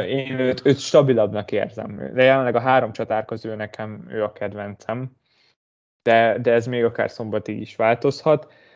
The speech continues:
Igen, szóval így Dave kérdésére reagálva összedobtam egy csapatot, ahol van egy négyes feles csatár, és, és ez egészen tetszett. Ott Jota is jönne, Ronaldo is jönne.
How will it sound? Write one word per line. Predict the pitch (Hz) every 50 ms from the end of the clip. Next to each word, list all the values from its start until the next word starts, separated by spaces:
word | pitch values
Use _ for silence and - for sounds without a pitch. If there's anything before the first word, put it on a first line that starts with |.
| _ _ _ _ _
Igen, | - 160 143 127 113 113
szóval | 110 - - 131 135 139 117 - - - - _ _ _ _ _ _ _ _ _
így | - 147 143
Dave | 147 175 180 175 - - - - - _ _ _ _ _ _ _ _ _ _ _ _
kérdésére | _ - - 147 139 135 127 120 131 131 123 - - - 135 131 127 117 123 120 120 120
reagálva | 120 123 123 120 113 113 117 113 110 113 110 117 113 110 113
összedobtam | - - 135 127 - - 127 120 120 113 - 123 110
egy | 113 113
csapatot, | - - 127 117 120 110 117 101 -
ahol | 107 113 107 113
van | 107 120 117
egy | 117 113 113 113
négyes | 127 127 123 117 120 117 -
feles | - - 120 120 123 127 -
csatár, | - 139 127 - - 147 147 151 156 151 - - _ _ _ _ _ _ _ _ _ _
és, | - 127 120 120 123 123 - - - - -
és | - 123 - -
ez | 123 127
egészen | 131 131 131 117 113 - 120 110 107
tetszett. | - 110 104 - - - 123 117 - -
Ott | 117 113 113
Jota | 131 131 135 - 139
is | 123 120 120 - -
jönne, | - 117 117 113 110 110 110
Ronaldo | 107 117 113 117 110 107 107 104 107 107 107
is | 110 - - -
jönne. | 113 107 104 104 107 104 104 104